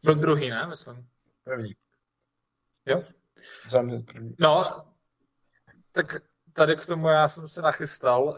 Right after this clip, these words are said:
Speaker 1: že, eh, ono to je správně, jak to rozhodli. Eh, ono prý se v předchozích sezónách strašně moc gólů, eh, u-, jako ne-, neuznalo,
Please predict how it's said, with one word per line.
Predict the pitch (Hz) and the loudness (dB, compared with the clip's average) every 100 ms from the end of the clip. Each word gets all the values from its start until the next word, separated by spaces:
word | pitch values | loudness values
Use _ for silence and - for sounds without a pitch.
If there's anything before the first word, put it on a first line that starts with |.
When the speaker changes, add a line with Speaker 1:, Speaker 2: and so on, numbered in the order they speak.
| 139 | -6
Speaker 1:
že, | 131 | -4
eh, | 131 131 131 135 131 - 131 127 127 127 131 _ - | -2 -2 0 0 -2 -4 -8 -8 -8 -8 -12 _ -10
ono | 151 | -8
to | 151 | -4
je | 170 | -6
správně, | - 170 185 135 120 _ - - | -2 0 0 -4 -14 _ -20 -20
jak | 147 143 | -10 -10
to | - | -8
rozhodli. | 131 131 127 120 - - - - _ _ - | -10 -8 -8 -12 -14 -20 -20 -20 _ _ -2
Eh, | 135 131 131 131 | 2 4 4 2
ono | - 143 147 | 0 -2 -2
prý | 147 139 135 | 0 -2 -4
se | - 151 147 | -4 -4 -4
v | - 143 139 | -6 -6 -6
předchozích | - - - 151 156 | -6 -10 -8 -8 -8
sezónách | 147 139 139 120 160 - _ _ _ | -8 -6 -4 -4 -4 -8 _ _ _
strašně | - - 143 - 156 | -16 -6 -4 -4 0
moc | 151 147 | 0 0
gólů, | 143 147 147 147 147 151 - | 0 0 0 -4 -6 -10 -6
eh, | 139 131 131 | 0 0 0
u-, | 151 151 151 | -6 -16 -14
jako | 156 147 143 | -12 -10 -8
ne-, | 139 139 _ _ _ _ _ _ _ _ | -6 -8 _ _ _ _ _ _ _ _
neuznalo, | 160 151 156 147 143 143 190 | -6 -6 -4 -4 0 0 0